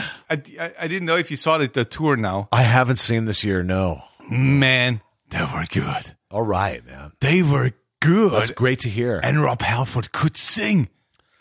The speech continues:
Speaker 1: And he sang way better than before. I wonder if there's some technical stuff in there, but I don't care. I just, I just
Speaker 2: No,
Speaker 1: don't care.
Speaker 2: man, he's just, he's, he's the man, man.
Speaker 1: Yeah.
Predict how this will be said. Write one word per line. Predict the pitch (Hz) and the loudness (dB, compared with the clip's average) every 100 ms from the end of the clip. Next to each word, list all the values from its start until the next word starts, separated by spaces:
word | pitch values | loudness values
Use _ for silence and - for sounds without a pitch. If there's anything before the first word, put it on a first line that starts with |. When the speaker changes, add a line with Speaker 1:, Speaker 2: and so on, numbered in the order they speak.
| _ _ - | _ _ -2
Speaker 1:
And | 160 | 2
he | 190 | 2
sang | - 185 180 | 2 2 2
way | 214 262 | 2 0
better | 160 233 214 | 0 0 0
than | 208 | -2
before. | 190 202 185 | -2 0 2
I | 165 | 2
wonder | 143 180 190 180 | 0 0 2 2
if | 170 | 2
there's | 170 156 | 2 2
some | 165 | 0
technical | - 185 175 156 | 0 0 0 2
stuff | 131 - 151 151 | 2 2 0 2
in | 123 | 2
there, | 120 - - - | 2 -2 -14 -8
but | - 127 | -2 0
I | 117 | 2
don't | 113 | 0
care. | - 123 120 - - _ _ _ _ _ _ - | 0 2 2 0 -10 _ _ _ _ _ _ -6
I | - | -4
just, | - - - | -4 -8 -12
I | 107 104 | -10 -8
just | - | -2
Speaker 2:
No, | 107 101 | 0 0
Speaker 1:
don't | 104 | 0
care. | 104 | 0
Speaker 2:
man, | 107 | 2
he's | 117 131 - | 4 4 2
just, | 117 - - | 2 0 0
he's, | 107 127 104 - - - | 0 0 -4 -10 -14 -6
he's | 110 113 | -4 -2
the | 107 | -2
man, | 101 101 127 78 76 | -2 0 -2 -4 -8
man. | 80 87 | -8 -2
Speaker 1:
Yeah. | 135 110 | -2 -2